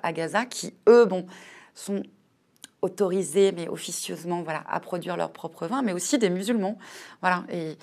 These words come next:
et ça permet de parler finalement, euh, bah, de ces gens qui, euh, qui arrivent, euh, qui arrivent à vivre, euh, malgré les restrictions, euh, diverses, euh,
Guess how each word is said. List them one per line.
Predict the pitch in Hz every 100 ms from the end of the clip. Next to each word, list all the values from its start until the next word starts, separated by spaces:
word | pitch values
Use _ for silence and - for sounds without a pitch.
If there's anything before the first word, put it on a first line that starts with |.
| - - -
et | 170
ça | 180
permet | 165 175 202 190
de | 175
parler | 175 165 190 214
finalement, | - 180 170 185 202 196
euh, | 170 160 - - - -
bah, | 165
de | 170
ces | - 185
gens | 190 220
qui, | - 185
euh, | 170 160 165
qui | - 190
arrivent, | 170 160 185 -
euh, | 175 135 185
qui | 180 165
arrivent | 160 185
à | 170
vivre, | 156 175 190 180
euh, | 180 165 165 - - - -
malgré | 185 170 170 202
les | 190
restrictions, | 175 - 165 - 202 208 190
euh, | 170 170 165 160
diverses, | 160 165 202 - 185
euh, | 170